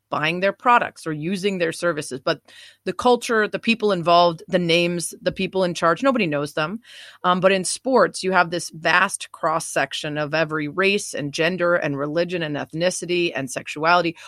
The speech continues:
all of them in the same building, rooting for the same thing. And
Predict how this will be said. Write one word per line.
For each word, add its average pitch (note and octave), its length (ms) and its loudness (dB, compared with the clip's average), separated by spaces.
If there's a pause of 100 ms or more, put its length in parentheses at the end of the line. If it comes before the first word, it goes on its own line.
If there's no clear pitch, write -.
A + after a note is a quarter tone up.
(160)
all G#3 160 8
of B3+ 100 0
them A#3+ 200 6
in F#3+ 100 2
the F3 80 2
same G#3+ 400 2
building, F#3 640 2
rooting G3+ 380 0
for F#3 260 -2
the E3 120 -4
same E3 320 -2
thing. D3 420 -6 (380)
And D#3+ 400 0